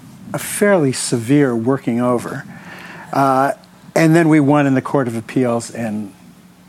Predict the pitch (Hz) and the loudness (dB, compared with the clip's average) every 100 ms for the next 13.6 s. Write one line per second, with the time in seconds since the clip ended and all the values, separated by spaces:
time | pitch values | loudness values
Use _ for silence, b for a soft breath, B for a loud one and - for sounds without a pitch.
0 | - - 113 110 113 - - - - 139 | -20 -14 -12 -12 -14 -20 -20 -20 -4 0
1 | 127 120 113 - 127 - 185 226 165 - | 2 2 0 -4 -6 0 2 2 0 -6
2 | - - - - - - - - - - | -18 -20 -20 -20 -20 -20 -20 -20 -20 -20
3 | B B B B B B B - - - | B B B B B B B -20 -20 -2
4 | 170 185 190 143 110 - - - - - | 2 4 4 4 2 -6 -20 -20 -20 -20
5 | _ - - - - - - B B B | _ -20 -20 -20 -20 -20 -20 B B B
6 | B B B B B B - - - - | B B B B B B -20 -20 -20 -20
7 | - - - - - 165 160 160 - 170 | -20 -20 -20 -12 0 4 6 4 4 4
8 | 175 175 196 170 180 170 180 170 180 208 | 4 2 2 6 6 4 2 4 4 4
9 | 160 170 175 - - 196 185 170 147 147 | 2 2 4 2 2 2 2 0 0 0
10 | 202 196 175 - 160 151 170 165 139 - | 2 2 0 0 0 0 0 2 2 0
11 | 131 135 - - 160 151 - 123 139 147 | -2 -4 -6 -4 0 0 0 0 2 2
12 | - 135 131 135 131 123 113 143 139 135 | 0 0 0 0 2 2 2 4 4 4
13 | 131 123 117 120 113 113 | 4 0 0 2 2 0